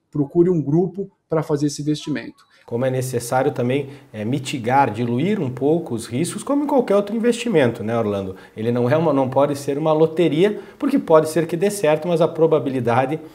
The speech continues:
Speaker 2: sempre é menor, né? É, Orlando, eu queria que você trouxesse pra gente, é, qual a importância, se acontece, como acontece, da junção desses dois universos, que são as grandes corporações,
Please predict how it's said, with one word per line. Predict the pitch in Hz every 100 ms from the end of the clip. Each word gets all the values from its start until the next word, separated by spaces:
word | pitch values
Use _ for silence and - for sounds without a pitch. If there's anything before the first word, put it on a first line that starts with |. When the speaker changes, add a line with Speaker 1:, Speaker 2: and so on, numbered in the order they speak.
| - -
Speaker 2:
sempre | - 151 147 170 165 165 - -
é | 127
menor, | 127 160 107 95 92 - - 104
né? | 107 135 - - -
É, | 135 135
Orlando, | 170 202 185 120 123 -
eu | 180
queria | 214 247
que | 240
você | 214 - 220
trouxesse | 196 160 - 180 180
pra | - 127 120
gente, | 156 165 160 104 - _ _
é, | 107 123
qual | 127 208
a | 226
importância, | 220 175 143 123 135 143 160 - -
se | - - 254
acontece, | 247 180 156 165 180 180 185
como | - 214 226
acontece, | 214 170 139 127 131 135 - 160 - - -
da | 113 143 147 143
junção | 160 254 - - 220 226
desses | 180 151 151 135
dois | 131 131
universos, | 123 120 107 117 131 135 - - - -
que | 180 165
são | - 143 120 - 107
as | 120
grandes | 147 170 175
corporações, | 175 170 202 220 220 190 208 208